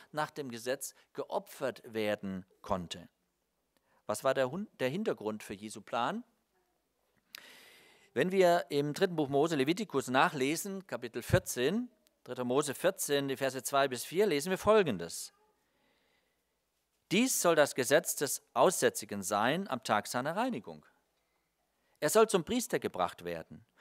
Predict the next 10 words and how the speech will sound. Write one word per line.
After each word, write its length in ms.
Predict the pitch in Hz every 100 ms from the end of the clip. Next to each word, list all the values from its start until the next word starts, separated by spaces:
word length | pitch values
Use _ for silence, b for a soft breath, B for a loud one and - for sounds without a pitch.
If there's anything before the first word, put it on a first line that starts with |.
| B
und 140 | - 156
der 80 |
Priester 360 | 151 202 226 233
soll 180 | 180 165
nach 100 | 151
draußen 540 | - 120 135 208 240
vor 120 | -
das 200 | 131 117
Lager 340 | 120 113 127 139
gehen 420 | 139 151 226 254